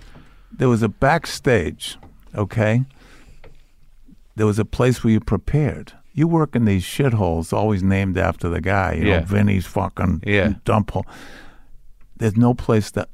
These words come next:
Speaker 1: you ju-, it's like,
Speaker 2: <laughs>
Speaker 1: fucking, it's just right. And I had to learn how to do that. And then when you work in a theater and you're saying to yourself, "Shit, they're listening to me."
Speaker 2: It's great.
Speaker 1: And then you have to work in the subtlety and not go for the immediate laugh.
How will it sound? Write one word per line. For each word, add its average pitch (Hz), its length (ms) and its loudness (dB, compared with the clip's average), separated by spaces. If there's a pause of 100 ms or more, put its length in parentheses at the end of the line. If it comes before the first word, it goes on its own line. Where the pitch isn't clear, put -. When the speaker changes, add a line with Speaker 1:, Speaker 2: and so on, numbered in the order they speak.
Speaker 1:
you 101 180 -6
ju-, - 160 -6 (160)
it's - 240 -8
like, 98 180 -4
Speaker 2:
<laughs> - 160 -14
Speaker 1:
fucking, 104 320 -2
it's - 180 -6
just 113 260 -4
right. 101 380 0
And 110 120 0
I 165 140 2
had 165 240 2
to 120 80 -4
learn 110 260 0
how 98 120 -4
to 87 80 -6
do 160 280 -4
that. - 260 -10 (380)
And 107 180 2
then 143 340 0 (580)
when 110 140 0
you 113 80 2
work 127 280 2
in 110 80 2
a 98 60 4
theater 147 480 2 (140)
and 92 140 0
you're 92 100 -2
saying 95 220 -2
to 90 40 0
yourself, - 280 -8
"Shit, - 360 -8
they're 80 140 -6
listening 85 440 -4
to - 120 -16
me." 80 180 -12 (260)
Speaker 2:
It's 107 140 -8
great. 82 340 -4 (800)
Speaker 1:
And 113 280 -2
then 135 200 -2
you 127 100 2
have 110 180 0
to 98 80 -4
work 95 380 -4
in 90 160 -2
the 85 80 -4
subtlety 92 640 -4
and 90 120 -4
not 95 260 -2
go 95 200 0
for - 160 -10
the 95 100 -4
immediate 92 460 -6
laugh. 90 380 -6